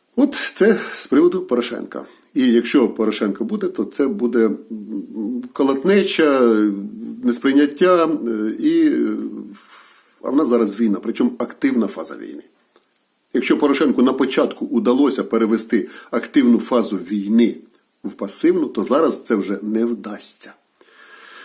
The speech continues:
І так, як тоді, коли були вибори Порошенка, треба було в один тур провести вибори, бо в нас не було такої розкоші часу.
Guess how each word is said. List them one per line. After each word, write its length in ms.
І 80
так, 220
як 120
тоді, 200
коли 220
були 220
вибори 400
Порошенка, 720
треба 220
було 220
в 120
один 280
тур 260
провести 440
вибори, 340
бо 120
в 60
нас 220
не 60
було 220
такої 280
розкоші 540
часу. 600